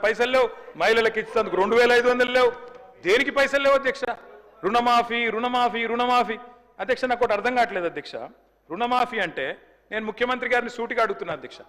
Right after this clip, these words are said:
వారిది కొడంగల్ నియోజకవర్గం, నా సిరిసిల్ల నియోజకవర్గం. అధ్యక్ష, మీరు కావాలంటే ఈరోజు సభ అయిపోయింది కదా అధ్యక్ష ఈరోజుతోని,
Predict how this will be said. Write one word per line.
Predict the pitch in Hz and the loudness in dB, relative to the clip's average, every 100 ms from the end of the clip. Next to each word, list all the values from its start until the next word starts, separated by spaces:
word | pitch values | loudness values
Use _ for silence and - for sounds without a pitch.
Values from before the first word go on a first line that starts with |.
| _ _ _ _ _ 123 | _ _ _ _ _ 0
వారిది | 175 226 233 | 4 4 0
కొడంగల్ | - 214 254 254 | 0 0 0 -2
నియోజకవర్గం, | 240 240 - 233 226 254 | 0 -2 -2 -2 -2 -2
నా | 226 | -4
సిరిసిల్ల | 208 196 185 208 | -4 -8 -10 -12
నియోజకవర్గం. | 180 170 - 156 131 123 _ _ _ _ _ _ _ | -10 -12 -10 -10 -10 -14 _ _ _ _ _ _ _
అధ్యక్ష, | 190 214 240 | -4 -4 -2
మీరు | 233 | -4
కావాలంటే | - 220 240 240 240 | 0 2 2 2 0
ఈరోజు | 220 | 0
సభ | 202 214 | 0 0
అయిపోయింది | 233 233 233 | -2 -4 -4
కదా | 226 | -4
అధ్యక్ష | 226 226 226 | -4 -6 -6
ఈరోజుతోని, | 208 208 - 226 | -4 -4 -8 -12